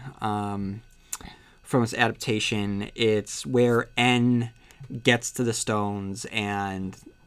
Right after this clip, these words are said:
well, you'll, you'll see. But again, just what makes this work is just, ah, man, I mean, the, the voice actors here,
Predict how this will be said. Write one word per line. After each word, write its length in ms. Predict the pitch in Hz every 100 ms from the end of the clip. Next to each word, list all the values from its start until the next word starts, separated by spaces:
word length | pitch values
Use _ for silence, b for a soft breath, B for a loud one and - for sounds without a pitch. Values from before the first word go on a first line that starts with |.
| _ _ - -
well, 200 | 135 127
you'll, 300 | 127 120 131
you'll 220 | 120 113
see. 320 | - 104 95
But 160 | 110 127
again, 340 | 127 160 117
just 260 | 117 113 - B B B
what 200 | 147 156
makes 280 | 165 214 -
this 200 | 311 -
work 380 | 180 196 240 - -
is 320 | 160 156 139
just, 300 | - 160 - _ _ _ _ -
ah, 360 | - - - -
man, 180 | 190 196
I 80 |
mean, 400 | 165 170 156 160
the, 160 | 147 151
the 220 | 139 143
voice 440 | 139 139 170 196 -
actors 400 | 139 143 185 185
here, 480 | - 202 196 202